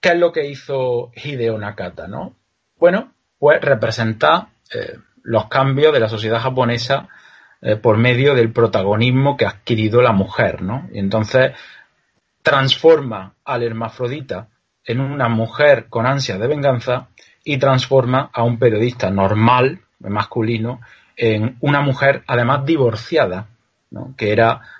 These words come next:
una prebenda de la que las japonesas no pudieron disfrutar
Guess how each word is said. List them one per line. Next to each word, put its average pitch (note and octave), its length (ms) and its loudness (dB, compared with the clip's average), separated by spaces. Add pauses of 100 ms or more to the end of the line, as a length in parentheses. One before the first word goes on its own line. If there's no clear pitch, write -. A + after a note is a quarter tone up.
(100)
una A#2+ 480 -2
prebenda B2 580 4
de B2 140 -2
la A2 180 -2
que F#2+ 600 -6
las - 160 -4
japonesas A2 580 -2
no A2 340 -2
pudieron A2 380 0
disfrutar A2 680 0